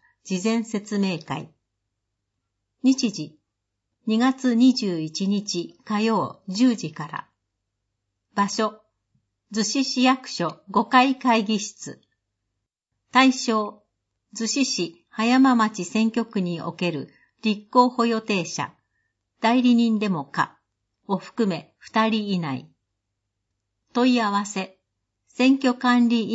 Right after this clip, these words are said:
員会事務局、内線四四零。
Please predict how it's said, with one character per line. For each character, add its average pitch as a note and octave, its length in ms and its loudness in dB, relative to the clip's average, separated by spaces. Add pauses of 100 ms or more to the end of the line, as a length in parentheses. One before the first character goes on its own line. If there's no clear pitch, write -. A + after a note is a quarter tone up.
(140)
員 G#3+ 200 0
会 E3 300 -6
事 G3 140 0
務 A3 160 4
局、 - 440 -10 (760)
内 A#3+ 260 4
線 G#3+ 400 -4 (400)
四 B3 460 4
四 A3 400 2
零。 F3+ 360 -2